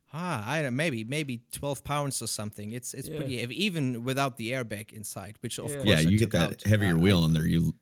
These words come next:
Speaker 3: get all the dampening, you lose everything, all the detail.
Speaker 1: Exactly. So I
Speaker 2: Exactly, yeah.
Speaker 1: thought, "Man, this wheel is so strong, I bet you could even put a real steering wheel on there and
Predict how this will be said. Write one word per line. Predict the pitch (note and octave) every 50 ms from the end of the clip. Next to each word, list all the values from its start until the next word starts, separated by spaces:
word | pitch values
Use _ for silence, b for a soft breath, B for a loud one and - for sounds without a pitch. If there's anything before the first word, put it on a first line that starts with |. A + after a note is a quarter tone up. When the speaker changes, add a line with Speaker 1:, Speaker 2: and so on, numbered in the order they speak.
| _ _ _ _ _ -
Speaker 3:
get | - G2
all | F#2+ F2
the | D#2 D2+ D#2
dampening, | E2+ E2+ F2 F#2 F2+ - E2 D#2+ D#2+
you | D#2+ E2
lose | D#2+ D#2+ F2 F#2 F2+ F2+ D#2+
everything, | E2 D2+ D2+ D2+ - - E2+ D#2 D#2 D#2+ D2
all | B1+ E2+
the | D#2+ D3+
detail. | C#3+ - -
Speaker 1:
Exactly. | E3+ D3+ D3 D3 - - - A#2 G#2+ G#2 G#2 _ b b b b b b b
So | A#2+ - C3+ C#3
I | D3 D3
Speaker 2:
Exactly, | C#3+ - D#3+ D#3
yeah. | D3+
Speaker 1:
thought, | D#3 D3+ C#3+ - - - D3
"Man, | D3+ E3 F3+ F3+ E3+ D3 C3 B2+
this | C3 D#3+ D#3 - - -
wheel | C3+ D3 D#3+ D#3+ D#3+ D3+
is | C#3 -
so | - - D#3 D3+ D3
strong, | - - - D#3 D3 D3 D3 D3 C#3
I | B2+ A#2+
bet | A#2+ C#3 C3+ C3+ -
you | C3+ B2+
could | - C3+ A#2+
even | - B2+ B2+ A#2+ A#2
put | - C3+ B2+ A#2+
a | A#2+
real | A#2 B2 A#2+
steering | - - - C3 B2 B2 A2+ A2+
wheel | A#2 A#2 A2+ A2
on | F#2 A2+ A2+ A2
there | A2+ A2 A2 G#2 G#2 G#2+
and | G#2 G#2+ G#2+ G2+